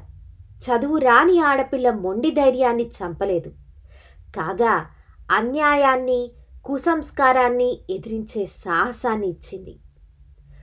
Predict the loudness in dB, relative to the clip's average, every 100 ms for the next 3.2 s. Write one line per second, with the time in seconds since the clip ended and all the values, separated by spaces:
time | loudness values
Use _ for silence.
0 | -20 -20 -20 -12 -8 -2 0 2 0 0
1 | 0 0 2 4 6 4 2 -2 -12 -20
2 | _ -20 -20 -20 -20 -20 -20 -12 -12 -6
3 | -6